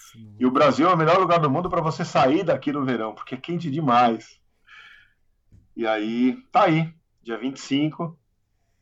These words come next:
Speaker 2: se tudo der certo, a cada milha navegada, a temperatura vai ficando mais amena, em quinze dias eu já estarei numa temperatura confortável, e dentro de um mês estarei no lugar onde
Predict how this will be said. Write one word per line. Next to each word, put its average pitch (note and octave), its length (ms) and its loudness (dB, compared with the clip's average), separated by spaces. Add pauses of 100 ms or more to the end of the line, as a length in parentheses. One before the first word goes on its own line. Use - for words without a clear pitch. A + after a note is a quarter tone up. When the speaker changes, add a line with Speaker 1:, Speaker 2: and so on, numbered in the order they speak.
(280)
Speaker 2:
se - 160 -20
tudo B2 240 0
der A#2+ 140 2
certo, C#3+ 440 2
a A2+ 80 0
cada A#2+ 380 0
milha A#2+ 400 -2
navegada, A#2+ 640 0
a A#2+ 40 -4
temperatura A2+ 600 -8
vai A2 140 -8
ficando G#2+ 260 -12
mais G#2+ 180 -6
amena, B2+ 460 -4
em B2 80 0
quinze A#2 320 0
dias A2 220 -8
eu A2 100 -8
já G#2+ 80 -6
estarei A2+ 320 -2
numa B2 160 0
temperatura A2+ 540 -8
confortável, C3 840 0 (1040)
e D3+ 140 -14
dentro C#3+ 260 2
de C#3+ 120 2
um C#3+ 40 2
mês C3 220 4
estarei A#2+ 380 -2
no B2 60 -4
lugar A2+ 340 0
onde A#2 420 -6